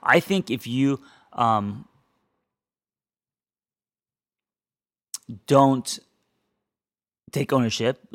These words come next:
you or your partner do-, doesn't take ownership, I think that if you, um, you guys don't champion each other's story, and I think if you guys don't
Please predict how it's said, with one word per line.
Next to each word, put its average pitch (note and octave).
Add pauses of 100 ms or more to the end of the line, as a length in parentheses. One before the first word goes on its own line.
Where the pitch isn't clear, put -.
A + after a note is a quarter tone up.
you A#2+
or A#2
your A2+
partner A2+
do-, G2+
doesn't G#2+
take A2+
ownership, A2
I A2
think A2+
that A2
if G#2+
you, A2 (500)
um, G2+ (320)
you B2
guys A#2+
don't A2
champion A2+
each G#2+
other's G2
story, C3 (160)
and A#2
I G#2
think G#2
if G2+
you G#2
guys G#2
don't G#2